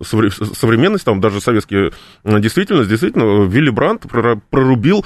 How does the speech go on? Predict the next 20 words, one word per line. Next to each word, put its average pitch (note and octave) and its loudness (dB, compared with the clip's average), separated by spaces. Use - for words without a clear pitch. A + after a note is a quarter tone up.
<laughs> - -8
окно D#3+ -2
на A#2+ 0
восток, D#3+ -2
м, A2+ 2
заключив, A#2+ 0
э, A2 4
стратегические C3+ -4
соглашения G#2+ 0
с - -8
Советским E3+ -2
Союзом, D3 0
э, A2+ -2
м, G#2+ 2
признание G#2+ 0
границ, C#3+ 0
э, A2 4
э, F#2+ -2
экономическое C#3+ -2
сотрудничество. A#2 -2